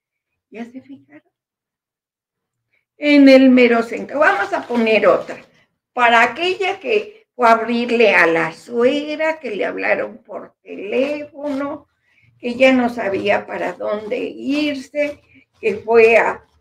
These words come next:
a ver si Rosina no se había ido. Vamos a ponerle otra flor aquí. Y ahora vamos a poner otra.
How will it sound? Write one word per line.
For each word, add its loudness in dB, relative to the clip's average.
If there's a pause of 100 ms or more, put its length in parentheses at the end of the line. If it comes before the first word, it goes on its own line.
a -2
ver 6
si 4
Rosina 2
no -2
se -10
había -2
ido. -2 (520)
Vamos -14
a -10
ponerle -6 (480)
otra -6
flor -12
aquí. -20 (4000)
Y -10
ahora 2 (840)
vamos -12
a -12
poner -4
otra. -10